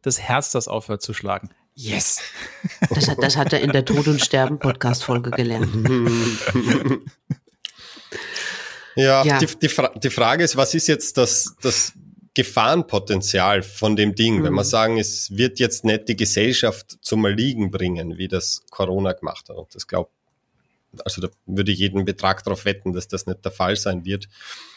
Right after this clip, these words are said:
Speaker 3: Und wieso schafft's dieses Virus plötzlich, sich auszubreiten? Also das ist der Grund, warum jetzt alle so genau hinschauen. Weil auch wenn man
Speaker 1: Mhm.
Speaker 3: sagt, ja, ja, Affenpocken gibt's schon lang, haben wir auch schon im Westen gehabt, da ist natürlich naheliegend, dass man jetzt sagt, ah, die übertreiben wieder, weil jetzt müssen sie die Masken wieder verkaufen oder weiß Gott was.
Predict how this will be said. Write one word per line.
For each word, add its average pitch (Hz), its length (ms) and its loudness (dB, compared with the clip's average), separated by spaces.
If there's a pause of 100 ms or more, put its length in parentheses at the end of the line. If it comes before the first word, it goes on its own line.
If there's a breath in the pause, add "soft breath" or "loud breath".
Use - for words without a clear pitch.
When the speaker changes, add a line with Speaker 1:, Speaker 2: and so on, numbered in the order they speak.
(300 loud breath)
Speaker 3:
Und 98 180 0
wieso 131 260 2
schafft's - 440 0
dieses 127 320 0
Virus 123 240 0
plötzlich, 113 440 0
sich 104 180 -2
auszubreiten? 85 520 -2
Also 131 160 4
das 135 240 2
ist - 140 0
der 127 80 4
Grund, 143 300 2
warum 127 220 4
jetzt 113 140 -2
alle 123 220 4
so 120 160 0
genau 107 240 2
hinschauen. 101 540 -2
Weil 87 120 -4
auch 110 180 2
wenn 120 100 4
man 110 100 4
Speaker 1:
Mhm. 120 40 2
Speaker 3:
sagt, - 200 0
ja, 92 100 2
ja, 95 220 2
Affenpocken 104 560 -2
gibt's 98 220 -10
schon 82 100 -4
lang, 107 300 2
haben 90 120 0
wir 92 80 2
auch 90 80 -2
schon 101 160 0
im 87 100 -2
Westen 127 380 0
gehabt, - 340 -2 (460 loud breath)
da 113 80 4
ist 113 160 2
natürlich 117 360 2
naheliegend, 117 520 2
dass 101 160 0
man 98 100 2
jetzt 95 100 -4
sagt, 92 220 -2
ah, 101 160 -2
die 104 140 -2
übertreiben 101 680 0
wieder, 101 500 -2
weil 92 320 -2
jetzt - 300 -10
müssen 101 260 -2
sie - 140 -14
die 110 60 -4
Masken 101 420 0
wieder 104 200 4
verkaufen 95 460 -2
oder 101 120 0
weiß 98 160 -2
Gott - 200 -4
was. 107 240 -2